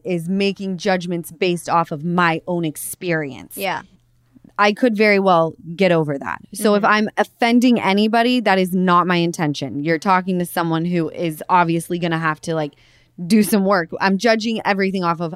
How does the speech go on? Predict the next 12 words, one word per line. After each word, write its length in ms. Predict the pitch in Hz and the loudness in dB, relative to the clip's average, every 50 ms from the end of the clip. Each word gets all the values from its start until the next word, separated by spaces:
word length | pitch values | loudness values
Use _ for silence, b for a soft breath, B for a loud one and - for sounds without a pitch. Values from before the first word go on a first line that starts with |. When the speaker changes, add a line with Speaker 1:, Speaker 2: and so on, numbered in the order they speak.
| - - | -10 -8
Speaker 1:
my 300 | 180 185 170 165 170 165 | -4 -2 0 0 -2 -2
own 240 | - 175 170 165 160 | -4 -4 -4 -4 -4
experience. 920 | 156 156 - - - 156 135 92 87 87 80 67 - - - - - - _ _ _ _ _ _ _ _ _ _ _ | -6 -8 -12 -14 -12 -12 -12 -12 -12 -16 -18 -20 -20 -20 -20 -20 -20 -20 _ _ _ _ _ _ _ _ _ _ _
So 420 | - - - 196 147 98 69 - _ _ _ _ _ - | -12 -2 0 0 0 -2 -4 -12 _ _ _ _ _ -14
Speaker 2:
Yeah. 140 | 226 240 226 | -12 -8 -2
Speaker 1:
we 140 | 185 226 | 0 2
went 160 | 233 233 220 208 | 2 4 2 2
on 100 | 202 190 | 2 2
a 80 | 180 | 0
rampage. 600 | 170 170 190 185 185 196 - 202 170 147 415 - - | -2 0 0 0 0 -2 -2 -2 -2 0 0 -2 0
Speaker 2:
<laughs> 40 | |
Speaker 1:
Anyway, 520 | - 233 269 269 262 233 214 - 523 285 | 0 2 4 4 4 4 4 4 2 2